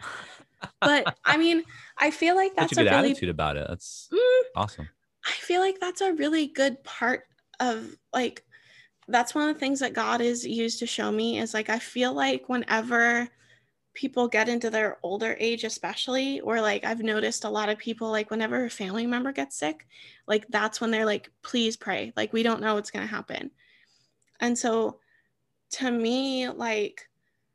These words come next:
Speaker 1: it's been just such, I, it's been so evident to me because most of the people that I have in my life that aren't Christians yet,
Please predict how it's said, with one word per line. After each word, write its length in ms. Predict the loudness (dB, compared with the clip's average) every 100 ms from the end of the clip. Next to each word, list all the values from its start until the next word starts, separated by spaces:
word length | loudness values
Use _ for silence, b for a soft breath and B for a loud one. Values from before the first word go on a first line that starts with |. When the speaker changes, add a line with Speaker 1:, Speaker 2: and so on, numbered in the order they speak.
| _ _ _ _ _ _ _ -4
Speaker 1:
it's 260 | -2 -2
been 300 | 2 2 2
just 260 | 0 -4 -2
such, 400 | 0 0 -2 -10 -14 _ _ -12 B B B -6
I, 300 | -2 -2 -4 -10
it's 180 | -10 -2
been 200 | 2 2
so 180 | 2 0
evident 380 | 0 -2 -2 -4
to 100 | -4
me 140 | -2 -2
because 280 | -2 -4 -4
most 300 | -4 -4 -2
of 120 | 0
the 300 | 0 -2 -6 _
people 340 | -10 -8 -4 -4
that 120 | -2
I 100 | -2
have 120 | -2
in 60 | -4
my 140 | -4
life 340 | -4 -6 -6
that 220 | -6 -8 _ -6
aren't 200 | -4 -4
Christians 520 | -8 -8 -6 -6 -6
yet, 480 | -4 -2 -4 -6 _